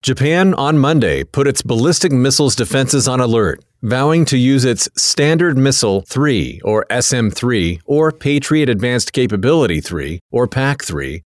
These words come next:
to destroy any projectile that threatened its territory.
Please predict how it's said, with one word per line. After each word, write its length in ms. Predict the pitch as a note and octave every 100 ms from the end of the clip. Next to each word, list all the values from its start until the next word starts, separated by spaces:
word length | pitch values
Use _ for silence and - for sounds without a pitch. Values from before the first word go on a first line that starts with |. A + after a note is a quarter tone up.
| _ _ -
to 80 |
destroy 500 | C#3+ C#3+ - E3 D3+
any 240 | D3+ D#3+ F#3
projectile 720 | E3+ D#3 D#3+ C#3 C#3+ C#3 C#3
that 180 | C3 G2+
threatened 440 | - C3 B2+ C3
its 160 | C3 -
territory. 640 | C#3 A#2 F#2+ G#2+ D2 A#1